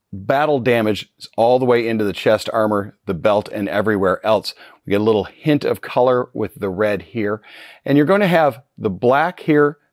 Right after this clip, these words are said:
very, very dark gray, again, the black. So it's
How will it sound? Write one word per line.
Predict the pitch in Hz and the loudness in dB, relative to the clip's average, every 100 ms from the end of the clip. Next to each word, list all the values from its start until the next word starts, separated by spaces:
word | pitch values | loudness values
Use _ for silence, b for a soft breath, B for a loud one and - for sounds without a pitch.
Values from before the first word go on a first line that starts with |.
| _ 92 | _ -6
very, | 87 143 143 | 0 2 4
very | 135 123 | 2 2
dark | 92 87 113 131 - | 0 0 0 0 -6
gray, | 101 107 110 113 120 _ _ - | -6 0 4 4 0 _ _ -12
again, | 95 117 123 | -2 0 0
the | 113 | 0
black. | 113 107 107 B B | 0 0 -2 B B
So | |
it's | - | -10